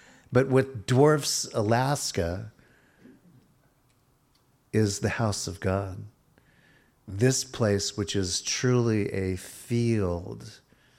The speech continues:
of dreams that God gives to us about heaven, about our purpose on earth, and about the passion that we are to have reserved exclusively for God.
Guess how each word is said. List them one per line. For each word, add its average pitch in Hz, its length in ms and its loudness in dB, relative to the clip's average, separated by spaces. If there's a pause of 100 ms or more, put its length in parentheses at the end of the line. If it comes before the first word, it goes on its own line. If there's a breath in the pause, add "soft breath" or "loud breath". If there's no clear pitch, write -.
(420 soft breath)
of 87 160 -4
dreams 95 920 -2
that 104 180 -4
God 92 340 0
gives 107 420 2
to 87 180 -8
us 101 440 -12
about 110 500 2
heaven, 92 520 -6 (640 soft breath)
about 107 520 4 (220)
our 104 160 4
purpose 110 800 0 (160)
on 117 360 6
earth, 92 680 -4 (640 soft breath)
and 107 160 2
about 104 340 2
the 101 100 -2
passion 117 800 -2
that - 140 -4
we 98 400 -2 (360)
are 101 120 2
to 104 200 -4
have 104 300 -2
reserved 92 680 2 (320 loud breath)
exclusively 107 1200 2
for 87 240 -8
God. 90 480 -10